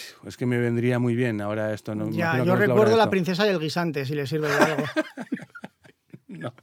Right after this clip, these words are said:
Speaker 1: <laughs> Déjalo. Vamos a ser un transgénico entre una princesa y un guisante, va a ser curioso. Bueno, a ver,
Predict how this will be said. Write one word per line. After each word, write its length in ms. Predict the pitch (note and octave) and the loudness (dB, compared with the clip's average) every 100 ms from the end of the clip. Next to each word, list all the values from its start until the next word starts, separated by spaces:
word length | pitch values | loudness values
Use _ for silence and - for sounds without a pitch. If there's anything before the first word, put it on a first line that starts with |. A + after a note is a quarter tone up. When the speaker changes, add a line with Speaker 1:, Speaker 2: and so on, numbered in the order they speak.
| _ _ _ _ _ _ | _ _ _ _ _ _
Speaker 1:
<laughs> 1000 | - _ - - - - _ - - - | -16 _ -20 -20 -20 -20 _ -20 -16 -8
Déjalo. 640 | - - - - B2 - - _ _ _ _ _ - - - - - - - - - C#3 | -6 -6 -6 -6 -8 -12 -16 _ _ _ _ _ -20 -18 -18 -12 -12 -12 -16 -14 -12 -4
Vamos 180 | F3+ D#3 | -2 0
a 20 | |
ser 220 | C#3 C#3+ | 0 2
un 180 | C#3 D3+ | 2 0
transgénico 580 | C3 C#3 A#2+ C#3+ C3+ C#3 | -2 -2 0 2 2 2
entre 200 | B2+ C3 | 0 0
una 140 | B2+ | 0
princesa 420 | A#2 A#2+ A#2 A#2+ A#2 | 0 0 0 0 0
y 60 | |
un 200 | A#2+ C3 | 2 2
guisante, 480 | E3 C#3 - B2+ C3+ | 0 -4 0 0 0
va 60 | A#2 | -2
a 20 | |
ser 180 | A#2+ G#2+ | -2 -4
curioso. 600 | A2 G2+ G#2 - C3 B2 - _ - _ _ _ _ _ - - - - - - - - | -6 -8 -8 -12 -12 -14 -18 _ -20 _ _ _ _ _ -20 -20 -12 -8 -8 -8 -14 -14
Bueno, 440 | - D#3+ C#3+ D3+ - | 0 2 2 0 -2
a 180 | - C#3 | 0 2
ver, 320 | B2+ G#2 - | 4 2 -4